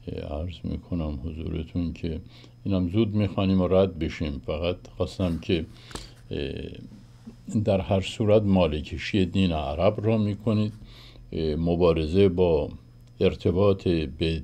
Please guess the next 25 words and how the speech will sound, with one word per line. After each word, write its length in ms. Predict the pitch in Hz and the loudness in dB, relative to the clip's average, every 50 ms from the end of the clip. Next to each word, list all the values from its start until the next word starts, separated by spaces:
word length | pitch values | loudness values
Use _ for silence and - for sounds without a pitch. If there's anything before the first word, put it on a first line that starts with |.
| - - | -2 2
دین 360 | 120 120 123 127 127 110 101 | 6 8 8 8 8 6 4
نتیجهش 600 | 90 82 - - 92 - - 104 101 98 95 - - 95 | 2 0 0 -4 -4 -2 0 2 2 2 2 -2 -4 -4
همان 300 | 92 82 82 78 73 71 | -2 -2 -2 -4 -4 -6
است، 320 | 67 73 80 - - - - - - - - - - - - - - - - - - - - | -8 -10 -12 -16 -20 -20 -20 -20 -20 -20 -20 -20 -20 -20 -20 -20 -20 -20 -20 -20 -20 -14 -12
اه، 80 | - - - - - | -10 -10 -10 -10 -10
که 140 | - - 78 | -4 -2 -2
حالا 480 | 67 69 80 73 71 80 80 82 82 78 | -2 0 0 0 2 2 2 2 2 0
در 200 | 76 80 76 76 | 0 -2 -2 -2
ایران 460 | 69 - 82 78 80 78 80 80 78 | -2 -4 -4 -4 -2 -2 -2 -2 -2
و 40 | 78 | -4
افغانستان، 960 | 78 78 73 - - - 82 78 76 73 73 - - - 90 87 85 80 - - - - - - - - - - - - | -4 -4 -6 -8 -6 -4 -4 -4 -4 -6 -8 -12 -8 -6 -4 -4 -4 -4 -8 -12 -18 -20 -20 -20 -20 -20 -20 -18 -10 -8
اه، 140 | 65 67 67 | -6 -6 -4
مستقر 720 | 67 69 - 65 - - - 85 76 76 69 - - - | -6 -6 -8 -8 -10 -2 -2 -2 0 0 -4 -6 -8 -12
است. 260 | - - - - - - - - - - - - - - - - | -14 -14 -18 -20 -20 -20 -20 -20 -20 -20 -20 -20 -20 -18 -10 -8
اه، 80 | - | -6
ایران 540 | - - - - - 104 101 107 120 123 120 | -6 -6 -6 -4 -2 0 2 4 4 4 4
و 100 | 117 110 | 4 4
افغانستان 840 | 98 95 95 - - 110 101 92 82 87 - - - 117 113 113 101 | 4 4 2 0 0 0 0 0 0 -2 -4 -2 0 2 2 2 0
به 100 | 95 90 | -2 -2
این 220 | 104 117 120 104 | 0 0 0 -2
خاطر 480 | - - 131 123 107 - - 107 92 95 | 0 2 2 2 2 2 0 0 0 2
به 120 | 78 87 | 0 0
این 260 | 85 85 95 95 98 | 0 2 2 0 2
روز 200 | 101 107 101 95 | 2 2 2 2
افتادند 800 | 95 90 82 - - 98 92 92 80 90 82 80 82 82 - - | 2 0 0 -2 0 2 2 2 2 0 -2 -4 -4 -6 -10 -14